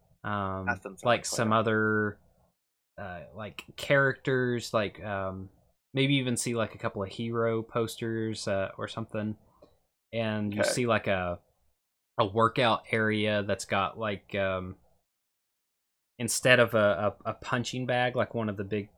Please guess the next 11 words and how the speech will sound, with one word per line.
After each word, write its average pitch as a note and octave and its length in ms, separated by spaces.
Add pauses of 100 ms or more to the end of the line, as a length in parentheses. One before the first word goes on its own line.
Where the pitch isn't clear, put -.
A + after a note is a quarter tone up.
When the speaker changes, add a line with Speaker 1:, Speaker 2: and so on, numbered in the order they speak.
(140)
Speaker 1:
like, G#2 220
forty A2 300
pound G#2 280
punching A2 320
bags A2+ 320
or B2 40
Speaker 2:
Mm-hmm. A#2 80
Speaker 1:
whatever, A#2+ 460 (400)
it's - 200
just, - 340
like, G#2 420